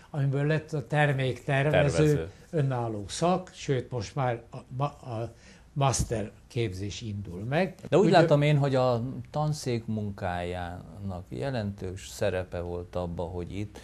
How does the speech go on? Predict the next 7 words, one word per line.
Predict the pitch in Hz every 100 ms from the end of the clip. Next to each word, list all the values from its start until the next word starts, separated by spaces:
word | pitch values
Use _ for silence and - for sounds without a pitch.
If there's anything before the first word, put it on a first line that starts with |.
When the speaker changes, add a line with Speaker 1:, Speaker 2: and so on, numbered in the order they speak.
| - -
Speaker 2:
egy | 98
gazdaság | 87 107 98 95 - 90 85
és | 82
társadalomtudományi | - 78 76 - 80 76 78 80 80 78 78 78 78
kar | 78 73 73 -
jöhetett | 78 78 - - 73
létre. | - 73 - - -